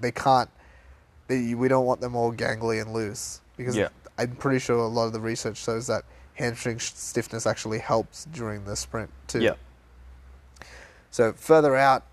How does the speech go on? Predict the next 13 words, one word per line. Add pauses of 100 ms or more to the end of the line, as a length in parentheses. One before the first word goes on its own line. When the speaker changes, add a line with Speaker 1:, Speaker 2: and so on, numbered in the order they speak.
(280)
Speaker 1:
be
very
similar
to
how
you
program
for
anyone,
like,
a
lot
of